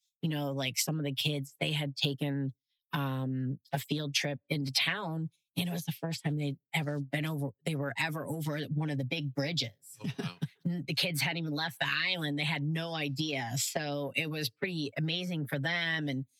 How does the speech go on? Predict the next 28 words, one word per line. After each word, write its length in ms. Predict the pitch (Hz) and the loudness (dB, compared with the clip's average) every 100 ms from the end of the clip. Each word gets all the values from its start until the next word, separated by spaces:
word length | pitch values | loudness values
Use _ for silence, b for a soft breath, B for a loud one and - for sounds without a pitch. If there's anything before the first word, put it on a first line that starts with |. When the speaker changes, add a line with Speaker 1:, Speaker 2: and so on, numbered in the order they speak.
| b b | b b
Speaker 1:
just 160 | 190 - | -2 0
to 60 | 165 | -2
go 220 | 156 160 | -2 -2
out 360 | 151 160 156 147 | 0 0 0 0
and 80 | 147 | 0
have 260 | 151 151 | 2 0
those 220 | 147 143 | 0 0
experiences 720 | 135 - 196 190 165 - 147 143 | 0 0 0 -2 -2 -2 -2 0
that 180 | 139 | -2
they 100 | 127 | -2
wouldn't 240 | 143 139 143 | -2 -2 -2
normally 400 | 160 165 143 135 | -2 0 0 0
be 160 | 143 | 0
able 140 | 143 139 | -2 0
to 80 | 131 | 0
have 480 | 175 180 160 143 | 0 0 0 0
and 160 | 135 131 b b - | 0 -2 b b -2
to 80 | 165 | 0
be 40 | |
able 120 | 139 | 2
to 80 | 135 | 0
contribute 600 | - 147 - 165 143 135 | 2 2 2 0 0 -2
to 180 | - 151 | 0 0
that 240 | 139 127 131 | 2 0 -2
is, 120 | 131 | -2
like, 200 | 123 117 - _ - | -2 -4 -8 _ -2
that's 280 | 131 113 - | -2 -2 -4
why 500 | 120 117 120 117 127 | -4 -2 0 0 -2